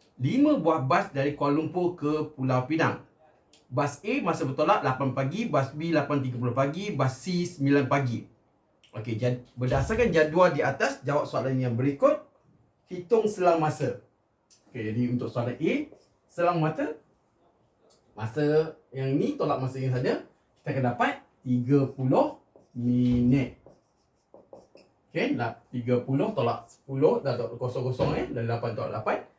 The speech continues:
habis. Jadi, tiga puluh minit. Di B, pada pukul berapakah bas E akan bertolak? Okey, jadi kita lengkapkanlah. D, jadi lapan, lapan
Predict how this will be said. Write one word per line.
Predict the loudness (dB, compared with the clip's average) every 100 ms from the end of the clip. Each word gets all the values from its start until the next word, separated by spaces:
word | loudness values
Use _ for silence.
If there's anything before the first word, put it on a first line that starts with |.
| _ _
habis. | -8 -6 -8 -14 -8
Jadi, | -4 -4 -4 -12 _
tiga | -8 -8 -6
puluh | -6
minit. | -6 -10 -14 _ _ _ _ _ _ _ -20 _ _ _ _ _ _
Di | -6 -4 -2
B, | -2 0 4 4 2 -4 _ _ _ _ _ _ _ _ _ _ _ _ _ _ -4
pada | -2 2 0 0
pukul | -2 4 4 6
berapakah | 6 4 2 2 2 0 -4 -2
bas | 2 2 0 -10
E | -12 -12 -12 -8
akan | -6 0 0 2
bertolak? | 0 0 -2 -6 _ -20 _ -6
Okey, | -6 -4 -6 -4
jadi | -4
kita | -2 -2
lengkapkanlah. | 0 0 0 -2 -2 -4 _ _ _ _ _ _ _ _
D, | -16 -8 -4 -2 -2 -2 -4 -8 _ _ _ _
jadi | -6 -2 0
lapan, | -2 0 4 4 4
lapan | -2 -6